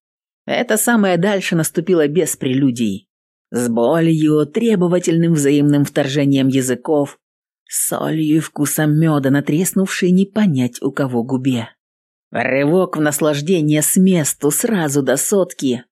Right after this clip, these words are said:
И это только старт,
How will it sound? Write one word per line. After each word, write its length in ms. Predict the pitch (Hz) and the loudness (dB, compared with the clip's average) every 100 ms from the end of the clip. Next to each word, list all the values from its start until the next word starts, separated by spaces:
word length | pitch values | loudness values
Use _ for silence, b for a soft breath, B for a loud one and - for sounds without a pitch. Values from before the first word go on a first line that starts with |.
| _ _ _ _ - | _ _ _ _ -8
И 80 | - | -2
это 640 | 82 208 190 202 - 214 | 0 0 -2 -4 -2 -4
только 580 | 214 160 151 151 - 180 | -2 0 0 -2 -2 -2
старт, 800 | - - 143 123 120 123 - | -2 -4 -4 -2 -4 -6 -10